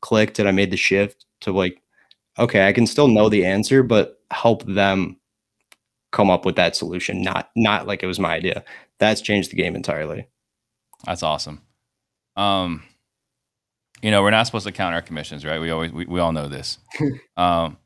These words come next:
Speaker 2: but if you were to project the way things are going right now, you know, you were saying, like, in May, you guys put three in contract. Um, you know, like,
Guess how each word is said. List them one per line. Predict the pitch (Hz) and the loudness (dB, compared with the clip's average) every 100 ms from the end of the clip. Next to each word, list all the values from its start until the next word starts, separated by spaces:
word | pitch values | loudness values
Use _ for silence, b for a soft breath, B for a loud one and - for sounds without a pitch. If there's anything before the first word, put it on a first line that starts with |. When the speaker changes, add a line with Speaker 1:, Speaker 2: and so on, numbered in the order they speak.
| _ _ | _ _
Speaker 2:
but | 107 90 | 0 2
if | 101 | 2
you | 117 | 2
were | 135 | 2
to | 123 | 0
project | 92 92 82 57 - - _ | -4 0 0 0 -8 -20 _
the | 92 | -4
way | 98 | -2
things | 101 110 101 | -2 -4 -4
are | |
going | 90 92 87 82 | -2 0 0 -2
right | 80 85 82 | 0 0 0
now, | 73 73 60 53 - _ _ _ _ _ _ _ _ | -6 -6 -8 -10 -16 _ _ _ _ _ _ _ _
you | 85 | -8
know, | 80 76 73 - - | -4 -6 -8 -14 -10
you | 87 | -8
were | |
saying, | 85 90 85 85 | -6 -4 -4 -2
like, | 80 78 | -4 -6
in | 85 | -6
May, | 85 85 | -4 -4
you | 85 | -4
guys | 80 78 | -6 -8
put | - 82 | -10 -14
three | - 87 | -10 -10
in | 82 | -10
contract. | - 80 80 85 82 - _ _ _ _ _ - | -8 -8 -6 -4 -6 -6 _ _ _ _ _ -4
Um, | 80 78 73 69 - - | -2 0 -2 -4 -14 -14
you | 80 | -10
know, | 71 67 65 _ | -8 -8 -10 _
like, | 78 73 - | -10 -10 -12